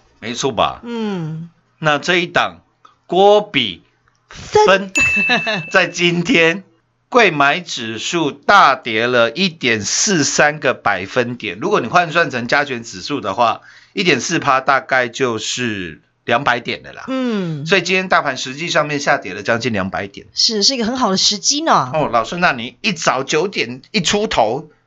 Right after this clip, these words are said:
Speaker 2: 嗯。
Speaker 1: 就讲的这档郭比森，
Speaker 2: <laughs> 嘿。
Speaker 1: 是不是也下，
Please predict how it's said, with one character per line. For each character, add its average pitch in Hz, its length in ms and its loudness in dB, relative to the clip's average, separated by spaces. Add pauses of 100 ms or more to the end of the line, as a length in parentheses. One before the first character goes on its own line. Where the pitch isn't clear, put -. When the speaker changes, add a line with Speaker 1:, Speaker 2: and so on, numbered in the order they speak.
Speaker 2:
嗯。 254 340 -8
Speaker 1:
就 240 100 0
讲 143 240 2
的 160 120 0
这 202 120 4
档 156 160 2
郭 202 220 4
比 131 380 -6 (420)
森， - 600 2 (140)
Speaker 2:
<laughs> 233 200 -6
嘿。 262 300 0 (320)
Speaker 1:
是 254 140 0
不 226 100 -2
是 233 160 0
也 139 140 4
下， 202 340 2